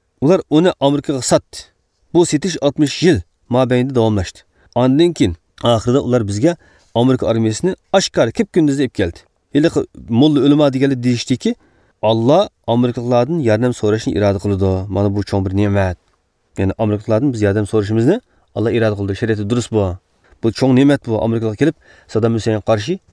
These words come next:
jang qilamiz deb kelganligi yaxshi ne'mat deb qilgan amaliyotda Saddam Husayn chiqib bo'lib, ya'ni necha o'n yil u davom qilavergan. "Ular mulla ulamolar fatvo berib chiqding" demaygan. Mana shunday shaklda o'zgargan ishg'oliyat davom qilmoqda. Kuvaytmi dal mushu Saudiyaga o'xshab bo'lmoqda. Imoratlar Arabmi shunda.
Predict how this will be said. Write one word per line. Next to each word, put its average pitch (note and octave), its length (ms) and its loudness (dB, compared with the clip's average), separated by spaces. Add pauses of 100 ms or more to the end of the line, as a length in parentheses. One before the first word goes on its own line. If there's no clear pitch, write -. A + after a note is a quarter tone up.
(220)
jang A2+ 140 0
qilamiz A2 200 -2
deb G2+ 100 -4
kelganligi A#2+ 340 0
yaxshi A2 260 -4
ne'mat A#2+ 280 2
deb F3+ 120 0 (420)
qilgan F3 260 0
amaliyotda C3+ 400 2
Saddam C3 200 0
Husayn A#2+ 340 0
chiqib - 280 -10
bo'lib, F#3 260 2
ya'ni A#2+ 260 -2
necha A#2+ 260 -6
o'n B2 160 0
yil B2+ 220 0 (160)
u A2 140 -10
davom A2+ 220 0
qilavergan. E3 500 2 (400)
"Ular B2 200 -4
mulla A#2+ 260 0
ulamolar A#2 360 0 (120)
fatvo G#2+ 240 -4
berib G#2 160 -2
chiqding" - 300 -4
demaygan. D#3 380 2 (340)
Mana A#2 200 2
shunday A#2 220 -2
shaklda A2+ 260 -6
o'zgargan A2 360 0
ishg'oliyat C3 480 -2
davom G#2 220 0
qilmoqda. A2 320 -4 (380)
Kuvaytmi G3+ 420 2 (180)
dal G3+ 160 2
mushu D3+ 220 -4
Saudiyaga D3+ 340 2
o'xshab C#3+ 200 -6
bo'lmoqda. A#2+ 320 0 (360)
Imoratlar E3 380 2
Arabmi D3+ 300 0
shunda. B2 240 0